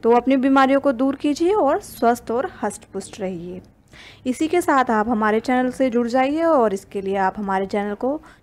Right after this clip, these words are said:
नीचे दिए गए रेड निशान द्वारा सब्सक्राइब कर लीजिए। इस वीडियो को लाइक ज़रूर कीजिए तथा अपने फ्रेंड्स और रिलेटिव्स सभी के साथ शेयर, ये जानकारियाँ शेयर कीजिए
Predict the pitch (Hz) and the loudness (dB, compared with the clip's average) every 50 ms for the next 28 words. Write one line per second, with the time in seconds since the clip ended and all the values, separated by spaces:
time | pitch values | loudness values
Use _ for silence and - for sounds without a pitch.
0 | _ 247 254 247 - 262 214 233 226 196 214 214 220 214 214 214 208 185 185 190 | _ -4 -4 -2 -2 -2 0 0 0 0 0 0 0 0 0 0 0 0 -2 -6
1 | - - 190 175 170 180 175 190 254 277 - 269 226 202 196 - - 202 185 175 | -8 -8 -8 -8 -6 -6 -4 -4 -6 -4 -4 -4 -6 -6 -8 -10 -8 -6 -6 -6
2 | 175 - - 175 165 165 190 180 - - 170 170 180 - - _ _ _ _ - | -6 -10 -12 -14 -14 -12 -14 -16 -16 -16 -18 -18 -18 -20 -20 _ _ _ _ -20
3 | _ _ _ - - - - - - - - - - - 285 269 - - 311 330 | _ _ _ -20 -20 -20 -20 -20 -20 -20 -20 -20 -8 -6 -4 -4 0 2 2 4
4 | 285 359 349 349 359 370 370 370 320 240 226 240 285 330 277 285 262 247 247 269 | 4 4 4 4 4 4 4 4 4 4 4 6 6 6 4 4 4 4 4 4
5 | 262 247 - 269 269 - 277 294 302 294 269 247 - 240 226 214 220 220 214 - | 2 0 0 -2 0 0 0 0 0 2 0 0 2 0 0 0 0 -2 -4 -2
6 | - 226 220 226 226 220 - 226 220 208 202 202 208 214 220 214 277 311 311 - | -2 -2 -2 -2 -2 -4 -2 -2 -2 0 0 0 0 0 0 0 -2 -2 -4 -6
7 | - - - - - - _ _ _ - - 285 277 269 311 302 302 294 277 - | -12 -18 -20 -20 -20 -20 _ _ _ -4 -2 0 2 2 2 2 2 2 2 2
8 | 262 233 226 226 226 - - - - 277 285 294 302 302 - - 240 240 285 262 | 2 2 2 2 0 -4 -10 -6 0 2 4 6 6 4 2 0 0 0 2 2
9 | 285 262 247 247 240 247 233 240 247 247 247 - - 294 302 302 277 - 247 220 | 4 4 2 2 2 2 2 4 2 2 0 -2 2 2 2 2 2 0 -2 -4
10 | 202 208 202 214 214 220 | 0 0 2 2 0 0